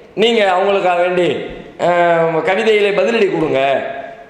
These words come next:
அவங்க இஸ்லாத்துக்கு எதிராக கவிதை புனைகிற மாதிரி நீங்களும் ஒரு கவிதையில அவங்களுக்கு வந்து பதில் கொடுங்கங்கிறாங்க." சொல்லிட்டு அல்லாஹ்விடத்துல துவா செய்றாங்க, "யா அல்லாஹ், ரூஹுல், அஹ், குதுஸ் வழியாக பரிசுத்த ஆவியின் வழியாக இவரை நீ பலப்படுத்து" அப்படிங்கிறாங்க.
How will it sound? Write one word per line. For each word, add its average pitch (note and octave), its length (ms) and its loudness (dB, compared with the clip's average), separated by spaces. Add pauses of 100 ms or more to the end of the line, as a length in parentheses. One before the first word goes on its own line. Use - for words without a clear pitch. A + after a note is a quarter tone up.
அவங்க G3 320 2
இஸ்லாத்துக்கு F#3+ 540 2
எதிராக F#3+ 240 2
கவிதை F#3+ 280 0
புனைகிற E3+ 320 0
மாதிரி D#3+ 440 0 (280)
நீங்களும் B3+ 440 0
ஒரு G#3+ 120 4
கவிதையில G#3+ 360 2
அவங்களுக்கு G3 420 2
வந்து F#3+ 160 0
பதில் G#3+ 300 2
கொடுங்கங்கிறாங்க." E3+ 640 0 (480)
சொல்லிட்டு G3+ 840 0
அல்லாஹ்விடத்துல G#3 520 0
துவா F3 300 2 (120)
செய்றாங்க, D#3 340 2 (200)
"யா E3 180 2
அல்லாஹ், F3+ 300 2
ரூஹுல், G3+ 460 2
அஹ், E3 260 2
குதுஸ் F3+ 280 0
வழியாக D3 640 2 (400)
பரிசுத்த A#3 400 0
ஆவியின் G#3 340 0
வழியாக F3 600 2
இவரை F#3+ 280 2
நீ F3+ 360 0
பலப்படுத்து" F3 760 0
அப்படிங்கிறாங்க. C#3+ 640 0